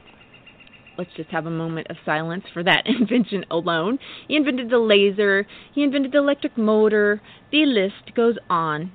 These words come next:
and on. He was even responsible for bringing us wireless communication, which I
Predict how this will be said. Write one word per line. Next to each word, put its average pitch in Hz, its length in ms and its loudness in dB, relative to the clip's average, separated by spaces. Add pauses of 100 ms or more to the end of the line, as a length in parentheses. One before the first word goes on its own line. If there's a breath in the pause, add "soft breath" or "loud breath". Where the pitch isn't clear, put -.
and 180 200 -6
on. 196 400 2
He 403 120 6
was 381 100 6
even 466 260 6
responsible 233 480 -2
for 220 120 -2
bringing 240 300 0
us 196 120 -6
wireless 175 320 0
communication, 196 760 -4
which 208 240 4 (320)
I 202 140 6